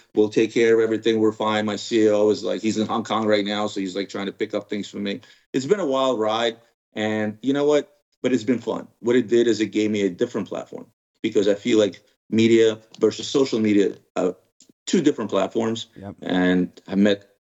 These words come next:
Speaker 1: Piers Morgan, I met Charlie Kirk, I met all these guys, like, all of a sudden, and I'm now, I have a different platform. And some of these platforms gave me the ability to do some comparison.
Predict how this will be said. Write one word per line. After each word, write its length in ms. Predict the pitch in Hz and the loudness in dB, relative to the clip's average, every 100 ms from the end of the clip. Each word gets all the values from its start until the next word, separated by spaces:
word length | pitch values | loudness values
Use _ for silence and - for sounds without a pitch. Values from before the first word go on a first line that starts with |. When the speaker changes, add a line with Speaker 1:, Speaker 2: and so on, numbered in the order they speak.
| _ | _
Speaker 1:
Piers 280 | - 104 104 | 0 0 4
Morgan, 400 | 131 139 95 80 | 2 2 0 -4
I 140 | 82 | -6
met 200 | 82 82 | -4 -2
Charlie 280 | - 104 110 | 0 0 0
Kirk, 340 | 110 139 107 | 2 0 0
I 60 | - | -2
met 180 | 95 101 | 0 2
all 140 | 120 | 2
these 140 | 135 127 | 2 0
guys, 400 | 135 156 110 95 | 0 2 0 0
like, 240 | 90 90 | -2 -2
all 140 | 107 | -2
of 40 | 117 | -2
a 40 | |
sudden, 440 | 104 147 120 107 107 _ _ _ - | 0 0 0 -4 -8 _ _ _ -2
and 420 | 107 107 104 107 - | 0 2 2 -2 -4
I'm 180 | 113 113 | -2 0
now, 280 | 117 120 117 | 2 2 0
I 80 | 117 | 0
have 220 | 120 110 | 2 0
a 40 | |
different 320 | 101 113 117 - | 2 0 -2 -10
platform. 460 | - - - - - 120 | -12 -12 -12 -14 -6 -2
And 120 | 117 | 0
some 140 | 160 | 2
of 60 | 160 | 2
these 120 | 147 | 2
platforms 380 | 147 131 131 110 | 2 0 -2 0
gave 180 | 117 113 | 2 2
me 60 | |
the 120 | 110 | 2
ability 520 | 104 92 101 101 98 - _ _ _ _ - | 2 2 2 2 0 -4 _ _ _ _ -8
to 60 | |
do 120 | 117 123 | 0 0
some 140 | 120 | 0
comparison. 580 | 110 - 101 98 - | -2 0 0 -2 -8